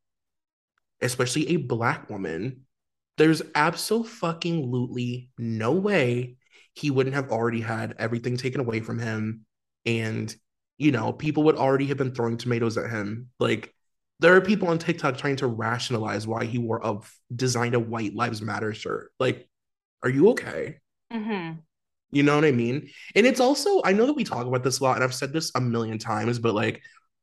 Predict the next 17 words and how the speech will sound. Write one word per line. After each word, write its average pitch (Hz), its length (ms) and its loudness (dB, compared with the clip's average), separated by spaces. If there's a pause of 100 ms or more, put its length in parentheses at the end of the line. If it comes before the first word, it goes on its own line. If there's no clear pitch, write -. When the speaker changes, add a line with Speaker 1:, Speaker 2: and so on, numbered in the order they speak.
(160)
Speaker 1:
I 180 80 8
just 294 220 8
find 311 260 6
it 220 100 4
so 147 480 2
not 123 460 2
interesting 120 500 -2
to 127 120 2
watch 113 320 2
somebody 123 400 0
manic 113 680 -2 (640)
be 135 540 -6
manic 120 600 2
in 113 80 -8
public 107 400 0
anymore. 107 320 -2
Like, 107 280 -2